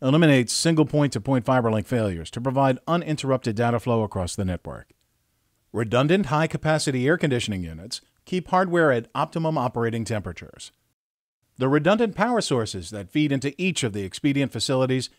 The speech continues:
is passed through a power distribution unit with uninterruptible power supply units capable of sustaining data center operations for several hours in the event of a total loss of power. These systems are supplemented by megawatt diesel generators,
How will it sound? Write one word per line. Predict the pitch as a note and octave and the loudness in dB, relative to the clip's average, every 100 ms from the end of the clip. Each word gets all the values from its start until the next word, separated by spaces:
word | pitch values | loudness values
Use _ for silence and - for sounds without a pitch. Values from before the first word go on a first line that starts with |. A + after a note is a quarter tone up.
| _ | _
is | B2+ A#2 | -8 -6
passed | - E3 G#3+ - | -4 -2 -2 0
through | E3 | 2
a | B2 | 2
power | D3+ E3+ E3 | 0 0 0
distribution | D3+ C3+ D3+ E3 A#2 | -2 0 0 0 -2
unit | G2 F#2 F#2+ | -4 -6 -8
with | C3+ B2 - | -6 -6 0
uninterruptible | D3+ E3+ D#3 C#3 D3 C3 A#2 G#2+ | 4 4 2 2 2 0 0 0
power | B2+ B2+ | 0 0
supply | G#2+ D3 E3 | -2 -2 -2
units | A#2 G2 F2+ - - | 0 -4 -6 -10 -2
capable | - D3+ D3 C3+ B2 | 2 4 4 4 4
of | A2+ | 2
sustaining | A#2+ - D3 C#3+ C3 | -2 0 2 2 2
data | C3+ B2+ | 0 0
center | D3 B2+ B2 | -4 0 0
operations | A#2+ A#2+ C3 D#3 D3+ | 0 0 -2 -2 -8
for | - F2+ | -8 -6
several | - C3 D3 D#3 | 0 2 4 2
hours | F#3+ B2+ - - | 0 -6 -10 -10
in | G2+ | -6
the | G#2 | -4
event | A2 B2 | 0 0
of | A2 | -2
a | G#2+ | -2
total | C3+ A2+ A2 | 0 0 0
loss | G#2 - | -4 -6
of | G2 | -6
power. | G#2 G2 C#2+ - _ _ _ _ _ _ _ _ | -6 -6 -8 -18 _ _ _ _ _ _ _ _
These | G#2+ C#3+ A3+ | -2 0 0
systems | - G2 B2 A#2 A2+ | -2 -4 -2 -2 -2
are | G#2+ | 0
supplemented | C3+ B2+ B2+ B2+ C3 | 0 2 0 2 0
by | B2+ B2 | 0 0
megawatt | A#2+ C#3 D3 D3 C3+ | 2 4 6 4 4
diesel | D3 C#3+ D3 | 0 0 0
generators, | D3+ G3+ G#2 - - - | 2 0 0 -4 -16 -20